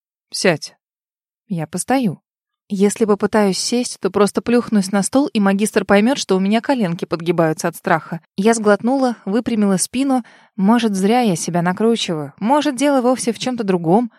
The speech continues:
Ричард потёр лоб, словно у него ныла голова. Заметался туда-сюда по комнате, не глядя на меня. Остановился спиной ко мне. «Я должен извиниться», — сказал он вдруг, не оборачиваясь. «О чём это он?»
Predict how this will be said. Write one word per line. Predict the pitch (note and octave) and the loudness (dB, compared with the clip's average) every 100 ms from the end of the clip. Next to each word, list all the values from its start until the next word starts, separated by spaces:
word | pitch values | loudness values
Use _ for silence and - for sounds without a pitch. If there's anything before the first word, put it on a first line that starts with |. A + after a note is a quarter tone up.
| - | -2
Ричард | G#3+ B3 B3 A3+ | 0 2 0 0
потёр | - A3+ A#3+ A#3 | -2 -2 0 0
лоб, | A#3 D#4 | 0 -2
словно | - G#3 G3 G#3 | 0 0 2 4
у | |
него | G#3+ A3 A#3 | 2 4 4
ныла | A#3+ B3 | 4 2
голова. | A3+ B3+ B3+ F3+ D3 _ - | 2 0 0 -2 -4 _ -6
Заметался | F#3+ F#3+ F3+ G#3+ B3 - | 0 2 4 2 2 -2
туда-сюда | G#3+ G3+ G3 G#3+ G3 | 0 2 2 2 2
по | F#3 F#3 | 4 2
комнате, | G3+ G3 F#3 - F3+ D#3+ | 4 4 2 0 -4 -2
не | G3 | 0
глядя | F#3 G3 F#3 | 2 2 2
на | F#3+ | 2
меня. | F#3 F3+ E3+ - - - | 0 0 -2 -4 -16 -14
Остановился | - F#3+ - G3+ G#3 C4+ C4+ | -6 -4 0 0 2 0 -4
спиной | B3 A3+ G#3 | -4 -2 -2
ко | G#3 A3+ | 0 0
мне. | G#3 D3 C3 _ _ _ _ _ _ - | 0 -2 -10 _ _ _ _ _ _ -10
«Я | E3 F#3 G#3 | 0 2 4
должен | G#3+ A3+ G#3 G#3+ | 6 4 4 0
извиниться», — | - F#3 F#3 F#3 D3+ - - - _ _ _ | -2 -2 0 -2 -4 -8 -14 -18 _ _ _
сказал | - - G3 G#3 | -6 0 4 4
он | G3+ | 2
вдруг, | G3 A3+ - A3 | 0 -2 -2 0
не | |
оборачиваясь. | F#3+ G#3 F#3+ F#3+ D#3 C#3 - _ _ _ _ _ _ | 2 2 0 -4 -10 -10 -10 _ _ _ _ _ _
«О | - | -14
чём | - D#4 B3 | -4 -4 -4
это | - | -8
он?» | - | -16